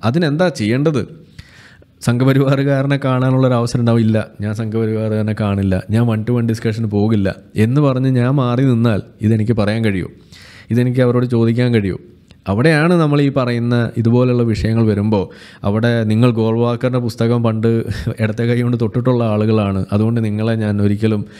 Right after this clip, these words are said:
ആ, ഒരു മനുഷ്യനായിട്ട് പോലും കാണില്ല എന്നൊക്കെ പറയുന്ന തരത്തിലേക്ക് പോകുമ്പോൾ, ഇതിനെ പച്ച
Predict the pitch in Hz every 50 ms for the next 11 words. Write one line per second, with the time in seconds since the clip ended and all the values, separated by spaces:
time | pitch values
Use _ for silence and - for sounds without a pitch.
0 | - - - - 98 95 90 85 82 - 98 101 104 98 104 113 120 - 156 147
1 | 135 135 123 135 127 123 120 120 117 117 107 104 107 110 110 110 107 107 110 113
2 | 113 123 131 123 127 117 - 113 110 110 113 120 113 110 107 104 104 110 107 107
3 | 110 110 104 101 101 101 101 101 95 - - - - - - 117 143 147 131 123
4 | 123 117 - - - -